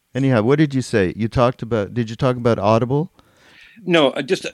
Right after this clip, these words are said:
Speaker 2: audible dot com is the best audiobook company. It has the most titles read by the best people, either the authors themselves or really good surrogates. And we get,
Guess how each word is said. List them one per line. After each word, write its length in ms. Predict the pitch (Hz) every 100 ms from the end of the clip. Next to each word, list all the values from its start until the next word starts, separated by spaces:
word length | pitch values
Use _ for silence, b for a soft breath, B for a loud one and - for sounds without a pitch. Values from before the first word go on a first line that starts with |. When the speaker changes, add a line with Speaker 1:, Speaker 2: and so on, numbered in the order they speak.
| 131 -
Speaker 2:
audible 340 | 208 247 165
dot 160 | 139 -
com 200 | 135 127
is 100 | 117
the 80 |
best 260 | 117 127 -
audiobook 500 | 139 123 117 120 117
company. 500 | 127 117 139 123 123 B B
It 100 | 110
has 180 | 117 117
the 60 | 110
most 260 | 117 110
titles 440 | 139 127 123 98 104
read 160 | 104
by 120 | 101
the 120 | 95 92
best 280 | 104 101 -
people, 300 | 107 127 104
either 260 | 107 98
the 140 | - - -
authors 360 | 123 120 120
themselves 560 | 107 92 110 95 92 -
or 180 | 90 82 B B B -
really 240 | 110 104
good 160 | 95 87
surrogates. 500 | 123 110 95 85 - B B B
And 400 | 127 117 113 110 110
we 160 | 180 170
get, 280 | 170 127